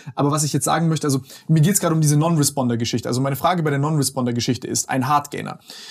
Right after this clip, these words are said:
kann der nicht aufbauen wegen seiner Genetik? Und egal, was er macht und wie richtig, in Anführungszeichen, er es macht, wird er nicht aufbauen oder super scheiße aufbauen? Oder sagst du,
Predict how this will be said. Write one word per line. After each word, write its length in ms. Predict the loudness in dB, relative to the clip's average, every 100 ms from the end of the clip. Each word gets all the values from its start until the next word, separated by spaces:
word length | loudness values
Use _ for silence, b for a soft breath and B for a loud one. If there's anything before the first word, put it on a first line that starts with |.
| B B B
kann 240 | -2 2 4
der 80 |
nicht 180 | 2 0
aufbauen 520 | 0 0 -2 -2 2
wegen 140 | 2 2
seiner 200 | 0 0
Genetik? 480 | 2 2 0 -2 0
Und 100 | 0
egal, 420 | 2 4 4 2
was 180 | 2 2
er 140 | 2
macht 240 | 2 2 0
und 100 | 2
wie 80 |
richtig, 460 | 2 0 0 -2 -2
in 80 | -2
Anführungszeichen, 720 | 0 0 0 0 0 0 -2
er 100 | -2
es 160 | -2 0
macht, 280 | -2 -2 0
wird 300 | 2 4 2
er 100 | 0
nicht 200 | -2 -2
aufbauen 400 | -4 -4 -4 -2
oder 160 | -2
super 260 | -2 -2 -2
scheiße 340 | 0 0 0
aufbauen? 360 | -2 -2 -4 0
Oder 260 | 2 2 2
sagst 300 | 0 -2 0
du, 220 | 0 -2